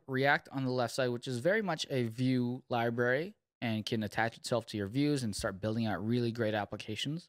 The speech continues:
In the middle, we have Vue, which can span all the way down to the left and all the way down to the right. React can actually do the same.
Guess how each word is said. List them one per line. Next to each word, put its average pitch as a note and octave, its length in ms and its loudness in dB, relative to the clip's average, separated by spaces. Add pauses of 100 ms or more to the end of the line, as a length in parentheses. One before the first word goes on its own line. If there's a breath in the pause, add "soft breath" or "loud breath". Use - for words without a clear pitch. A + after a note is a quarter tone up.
(120)
In G3 120 2
the G3 60 4
middle, D3+ 220 4
we C#3+ 120 2
have B2 180 4
Vue, D#3 180 4
which B2+ 240 -2
can A2+ 140 0
span C#3 600 0
all A#2 140 -2
the A2 100 0
way A2 100 2
down A2 220 -2
to A2 100 -8
the A2 60 -2
left C#3+ 360 2
and A#2+ 80 -4
all A2 140 -2
the G#2 60 -2
way G#2 120 0
down G#2 240 -2
to G#2 100 -6
the G2+ 80 0
right. B2 420 0 (140)
React B2+ 360 -2
can A2+ 160 -2
actually G2+ 340 -2
do G2 160 -4
the F#2 100 -6
same. A#2 360 -4